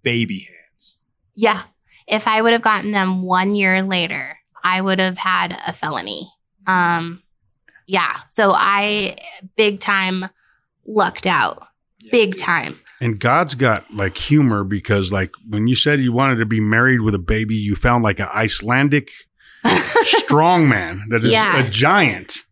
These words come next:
Speaker 2: Yeah.
Speaker 3: You know what I mean? But he's probably the most gentle person on earth, and that's what's great about recovery. When you ask your higher power to put somebody in your life,
Speaker 2: Mm-hmm.
Speaker 3: sometimes it doesn't happen, but majority when you're in recovery, they put what's supposed to fit.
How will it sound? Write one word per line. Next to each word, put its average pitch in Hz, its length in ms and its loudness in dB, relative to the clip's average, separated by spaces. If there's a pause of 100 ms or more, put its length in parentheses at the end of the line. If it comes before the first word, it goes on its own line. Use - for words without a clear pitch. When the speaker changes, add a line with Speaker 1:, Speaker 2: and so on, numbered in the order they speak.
(260)
Speaker 2:
Yeah. 226 400 2
Speaker 3:
You 131 100 6
know 139 80 4
what 143 80 2
I 143 40 4
mean? 147 120 6
But 135 140 4
he's 120 100 2
probably 170 280 4
the 143 80 4
most 131 240 2
gentle 135 260 2
person 127 340 2
on 113 160 0
earth, 113 260 0
and 110 100 0
that's 107 180 -2
what's 101 120 -4
great 110 240 0
about 101 240 -4
recovery. 107 480 -2
When 104 160 -2
you 101 100 -4
ask 110 440 -2 (540)
your 107 220 0
higher 104 260 0
power 104 500 -2 (120)
to 101 100 -6
put 107 260 0
somebody 104 460 -2
in 101 80 -4
your 92 160 -6
life, 101 460 -6 (280)
Speaker 2:
Mm-hmm. 226 140 6
Speaker 3:
sometimes 214 420 4
it 156 80 0
doesn't 139 280 2
happen, 131 240 2
but 143 100 2
majority 139 480 4
when 135 160 4
you're 131 140 4
in 120 80 4
recovery, 120 500 2 (100)
they 117 120 0
put 117 240 2
what's 113 260 -2
supposed 117 320 -2
to 101 80 -8
fit. 131 400 -2